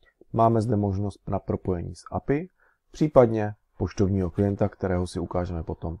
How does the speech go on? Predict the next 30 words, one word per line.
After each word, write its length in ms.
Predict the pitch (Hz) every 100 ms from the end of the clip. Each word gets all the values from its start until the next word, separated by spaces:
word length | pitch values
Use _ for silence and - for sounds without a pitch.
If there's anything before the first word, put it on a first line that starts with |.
| _
v 80 | -
závěru. 500 | 95 85 82 92 85 - _ _ _ _ _ _ _ _ _ _ _ _
To, 140 | 160
co 180 | 165 131
vidíme 360 | 113 113 117 110
v 40 |
horním 380 | 104 117 127 117
pásu 340 | 110 113 -
karet, 400 | 110 87 87 98 - _ _ _ _ _
vidíme 580 | 127 113 117 120 117 117 - _ -
i 160 | 104
v 160 | - -
samotném 600 | 101 95 92 98 90 92 - -
navigátoru. 720 | 95 95 92 90 - 90 87 _ _ _ _ _ _
To 100 | -
znamená 340 | 101 104 104 95
v 80 |
tomto 280 | - 131 120
panelu 480 | - 101 98 98 101 - -
navigátoru. 720 | 95 95 95 87 - 98 92 - - - - - - _ _ 120
Navigátor, 640 | 131 135 135 123 127 123
pokud 280 | - - 98
rozklikneme 560 | 98 - 98 98 92
vlastně 280 | 87 82 90
třeba 220 | - 85
fakturaci, 760 | 80 107 - 117 107 107 104 110 _ _ -
máme 260 | 104 92 92
zde 140 | 95
faktury 380 | 98 - 95 90
vydané, 500 | 92 92 90 90